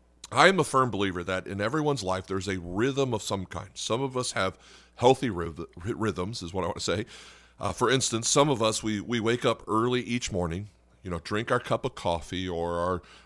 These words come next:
our juice or our whatever healthy, nutritious drink that we are, uh, on <laughs> for, for the week or day or whatever.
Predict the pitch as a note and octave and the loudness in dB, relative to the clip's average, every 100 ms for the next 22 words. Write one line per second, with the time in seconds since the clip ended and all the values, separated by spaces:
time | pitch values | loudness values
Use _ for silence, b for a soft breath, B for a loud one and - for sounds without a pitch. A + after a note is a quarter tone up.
0 | B G2 G2 G2 G2 G2 - F2+ F#2 F2 | B -2 0 2 2 2 -2 0 2 0
1 | E2 C#2+ G#2 G#2+ F#2+ G2+ G#2 - G2+ F#2 | -2 0 2 2 2 2 0 0 -4 -2
2 | F#2+ - G#2 F#2+ G#2 F2+ D#2+ F#2+ G2 G2+ | -2 -2 -4 -4 -4 -6 -4 -2 -2 -2
3 | F#2 F2+ F2+ G2 F#2+ F#2+ F2+ - B B | -4 -4 -4 -4 0 2 0 -2 B B
4 | B B - - G#2+ F2+ F2+ G2 A#2 G#2+ | B B -6 0 2 2 0 -4 -6 0
5 | F#3 E3+ C#3+ C3 A#2+ F#2+ G#2 - E2 G2 | 2 4 2 2 2 2 0 -2 -2 0
6 | F#2 G2 F#2+ G2 E2+ | 0 2 2 2 0